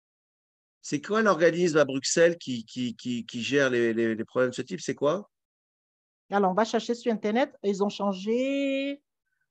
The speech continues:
Speaker 2: Alors, ils se
Speaker 1: C'est quoi ?
Speaker 2: sont
Speaker 1: C'est une
Speaker 2: affiliés.
Speaker 1: assurance ? C'est, c'est, c'est quoi ?
Speaker 2: C'est,
Speaker 1: C'est un
Speaker 2: c'est,
Speaker 1: organisme européen ? C'est un organisme
Speaker 2: c'est un
Speaker 1: officiel ?
Speaker 2: organisme
Speaker 1: C'est quoi ?
Speaker 2: européen.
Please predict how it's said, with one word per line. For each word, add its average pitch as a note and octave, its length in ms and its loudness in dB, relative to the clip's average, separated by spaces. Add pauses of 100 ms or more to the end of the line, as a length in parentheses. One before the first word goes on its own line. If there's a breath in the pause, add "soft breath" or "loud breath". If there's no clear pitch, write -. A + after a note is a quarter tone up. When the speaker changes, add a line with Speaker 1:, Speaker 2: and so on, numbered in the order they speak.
Speaker 2:
Alors, G#3+ 300 4
ils G#3+ 60 2
se G#3 60 -8 (100)
Speaker 1:
C'est D#3 40 -2
quoi ? F3+ 160 4
Speaker 2:
sont - 60 0
Speaker 1:
C'est C#3 80 -2
une - 180 2
Speaker 2:
affiliés. D#3+ 60 8
Speaker 1:
assurance ? G3 560 4
C'est, D#3 140 0
c'est, D3 240 -2
c'est D3 140 -4
quoi ? D3 160 4
Speaker 2:
C'est, A#3+ 80 8
Speaker 1:
C'est B2+ 60 4
un C3 60 4
Speaker 2:
c'est, - 20 0
Speaker 1:
organisme C#3+ 520 2
européen ? D3+ 800 2
C'est D#3 220 -8
un C3+ 140 0
organisme C#3 340 2
Speaker 2:
c'est C#4+ 60 6
un D4 60 6
Speaker 1:
officiel ? B3 220 4
Speaker 2:
organisme A3+ 220 2
Speaker 1:
C'est G#3+ 80 8
quoi ? G#3 100 6
Speaker 2:
européen. A#3 800 0